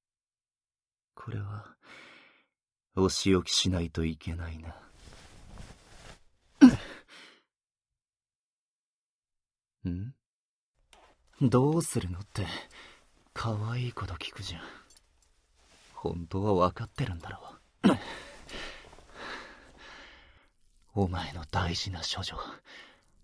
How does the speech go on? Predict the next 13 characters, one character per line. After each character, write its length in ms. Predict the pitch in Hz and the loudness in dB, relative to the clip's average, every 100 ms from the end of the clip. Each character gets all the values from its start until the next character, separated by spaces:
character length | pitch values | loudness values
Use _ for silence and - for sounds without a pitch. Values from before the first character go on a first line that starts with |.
| - - - - - | -20 -20 -20 -20 -8
一 220 | 92 85 - - | -2 -2 -4 -10
気 120 | 87 | -10
に 140 | 76 - | -12 -4
ぶ 140 | 120 98 | 0 2
ち 160 | - | 2
抜 160 | 87 85 | 2 0
い 60 | 85 | -2
て 140 | 95 | -2
や 120 | 76 | 0
る 120 | 76 | -2
ん 100 | 87 | -8
だ 80 | |
よ。 60 | 80 | -8